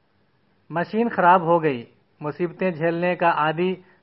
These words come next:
हो चुकी आशा देवी ने किसी तरह मशीन ठीक करवाई और दो गुने उत्साह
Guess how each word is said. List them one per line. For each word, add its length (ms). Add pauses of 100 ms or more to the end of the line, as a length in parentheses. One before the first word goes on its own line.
हो 100
चुकी 360
आशा 320
देवी 300
ने 220
किसी 360
तरह 300
मशीन 440
ठीक 300
करवाई 420
और 360 (680)
दो 200
गुने 280
उत्साह 400